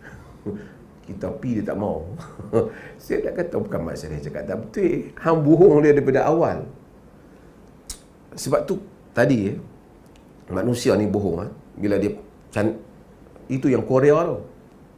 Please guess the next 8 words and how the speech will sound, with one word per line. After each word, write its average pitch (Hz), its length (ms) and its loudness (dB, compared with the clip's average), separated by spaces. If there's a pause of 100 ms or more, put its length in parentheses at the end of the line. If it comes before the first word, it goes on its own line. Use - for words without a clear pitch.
(380)
Yang, 104 240 0
yang 104 160 0
saman 127 480 -2
tu, - 60 -8 (340)
kan. 135 240 -2 (640)
Dapat - 480 -4
anak 226 240 -2
muka 156 240 -2